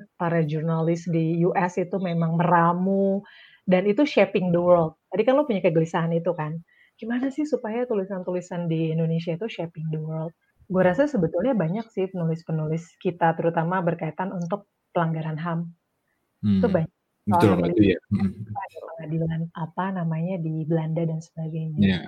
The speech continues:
Speaker 2: betul.
Speaker 1: Kemenangan-kemenangan kecil ini perlu kita terus narasikan dan minimal terus kita ingatkan ke generasi-generasi berikutnya sih.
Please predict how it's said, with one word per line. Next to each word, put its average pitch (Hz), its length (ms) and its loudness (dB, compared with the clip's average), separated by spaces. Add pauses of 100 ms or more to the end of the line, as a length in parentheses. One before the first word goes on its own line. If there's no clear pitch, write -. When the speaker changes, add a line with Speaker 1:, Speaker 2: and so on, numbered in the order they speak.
(140)
Speaker 2:
betul. 175 180 -4 (220)
Speaker 1:
Kemenangan-kemenangan 214 1040 2
kecil 220 320 0
ini 226 160 0
perlu 180 240 0
kita 175 240 -6
terus 175 320 -8
narasikan 170 580 -4
dan 165 160 0 (540)
minimal 196 480 2
terus 202 180 -6
kita - 220 -8
ingatkan 170 480 -6
ke 180 100 -6
generasi-generasi 160 1200 -6
berikutnya 170 540 -8
sih. 190 160 -16